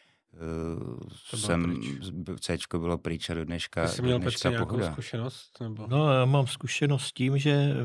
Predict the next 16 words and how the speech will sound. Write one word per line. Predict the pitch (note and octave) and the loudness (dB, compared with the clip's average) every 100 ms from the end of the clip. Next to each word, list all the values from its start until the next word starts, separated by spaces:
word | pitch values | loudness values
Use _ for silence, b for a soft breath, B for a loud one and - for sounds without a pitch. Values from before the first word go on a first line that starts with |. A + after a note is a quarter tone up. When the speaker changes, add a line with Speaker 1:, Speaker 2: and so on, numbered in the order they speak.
| A#2 | -2
Speaker 3:
můj | A2 G#2 A#2 B2+ | -2 -4 -2 0
bratr, | A#2 A2+ A2+ B2+ A#2+ B2+ B2 | 2 2 2 0 2 0 -2
eh, | A#2 A2+ | -8 -10
právě | - G#2+ G#2 G#2+ A2+ A2 A2 A2 G#2 G2 | -4 -2 0 0 2 2 0 -2 -4 -4
zemřel | G#2 G#2 G2 G#2+ A2 G#2 G#2 b b b b b b b - | -2 0 0 2 0 0 -8 b b b b b b b -14
na | G2+ G2 F#2+ G2 | -2 0 0 -2
ty | - G#2 G2+ | 0 2 2
následky | G2 F2+ - G#2 F#2+ - F2+ | 2 0 -2 -6 -6 -8 -8
Cčkový, | - F2 - - F2 E2+ | -6 -6 -6 -6 -8 -8
páč | - F#2+ F#2+ A2+ | -6 -6 -6 -6
po | G#2+ | -4
Speaker 2:
Aha. | |
Speaker 3:
dvaceti | F#2+ G#2 A2 B2 A2+ G#2+ | -2 -2 0 -2 0 -2
letech | A2 - A2+ | -2 -2 -2
vlastně | G#2 G2+ - A2+ | -2 -6 -6 -4
ten | A#2 A2+ A2 | -2 -2 -4